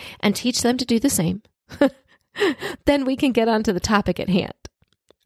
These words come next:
So what I'm about to share with you, um, if you choose to embrace it, it will change your ministry. It will change your effectiveness. It'll build outside supporters of your ministry, even people who aren't involved.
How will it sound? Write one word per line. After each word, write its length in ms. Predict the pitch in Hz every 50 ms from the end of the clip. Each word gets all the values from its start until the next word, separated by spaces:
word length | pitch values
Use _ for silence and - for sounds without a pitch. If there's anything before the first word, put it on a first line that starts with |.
| _ _ - - - 302 302 285 269 262 -
So 240 | - - 269 214 -
what 180 | - 247 254
I'm 140 | 269 294 294
about 340 | 277 220 254 285 339 349 -
to 80 | -
share 300 | 285 - - 226 208 208
with 220 | 214 202 202 - -
you, 340 | 135 113 92 104 123 175 202 - - - - - -
um, 160 | 214 202 190
if 140 | - - -
you 80 | 233 214
choose 300 | - - 285 285 269 -
to 120 | - 277
embrace 400 | 247 226 180 180 165 165 165 -
it, 120 | 180 180 -
it 140 | - 233 226
will 180 | 196 233 226 233
change 320 | - - 202 175 190 190
your 80 | 170 156
ministry. 640 | 135 104 101 180 - - - 170 165 175 202 - - - - - - -
It 120 | 214 208
will 100 | 175 196
change 280 | - - 208 190 190 175
your 100 | 165 147
effectiveness. 840 | 160 - - 196 226 - - 233 - 226 220 208 208 208 - - - -
It'll 200 | - 208 202 196
build 360 | 185 185 208 214 214 220 202 - -
outside 600 | - 196 208 - - - - - 214 220 226 202
supporters 720 | - - 180 - - - - 185 185 185 220 220 226 - -
of 220 | - 226 208 214
your 140 | 202 208 202
ministry, 600 | 190 175 170 180 202 - - 233 240 240 247 262 - - - - - _ -
even 280 | 262 285 277 277 240
people 300 | - - 254 247 240 220
who 180 | 190 214 202 -
aren't 220 | - 196 196 202 208
involved. 680 | 202 190 170 165 165 160 185 233 262 - _ - -